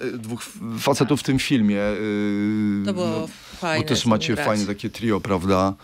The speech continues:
Speaker 2: Tak, Łukasz Simlat, który gra męża, i Marcin Kowalczyk, który gra więźnia.
Speaker 1: I Simlat pięknie gra takiego męża, który,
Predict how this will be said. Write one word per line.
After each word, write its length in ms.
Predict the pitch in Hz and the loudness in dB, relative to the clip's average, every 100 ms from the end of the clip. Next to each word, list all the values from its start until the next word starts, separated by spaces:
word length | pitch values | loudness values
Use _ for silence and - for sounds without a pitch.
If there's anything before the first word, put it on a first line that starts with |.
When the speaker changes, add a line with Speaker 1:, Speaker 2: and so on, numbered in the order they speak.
| - - - - - - - | -18 -16 -16 -16 -20 -18 -12
Speaker 2:
Tak, 220 | 175 - | -6 -2
Łukasz 260 | 190 175 175 | -2 -2 -4
Simlat, 440 | - 185 175 165 | -2 -2 0 -2
który 300 | - - 170 | -6 -4 -2
gra 160 | 160 170 | 0 2
męża, 680 | 185 214 220 208 214 208 | 4 4 4 2 2 0
i 220 | 208 185 | -2 -4
Marcin 340 | 180 180 - 180 | -2 -4 -4 -6
Kowalczyk, 500 | - 175 180 - 185 | -6 -6 -4 -6 -8
który 300 | - 175 180 | -8 -8 -4
gra 200 | 180 180 | -4 -2
więźnia. 580 | 175 180 196 208 240 277 - _ - | 0 2 2 4 2 0 -6 _ -4
Speaker 1:
I 140 | 110 110 | 0 2
Simlat 360 | - 117 101 | 4 4 4
pięknie 300 | 117 101 104 | 4 4 4
gra 100 | 101 | 2
takiego 340 | 104 101 101 101 | 2 -2 0 4
męża, 340 | 101 104 98 | 4 4 0
który, 360 | - 107 101 | -2 -2 0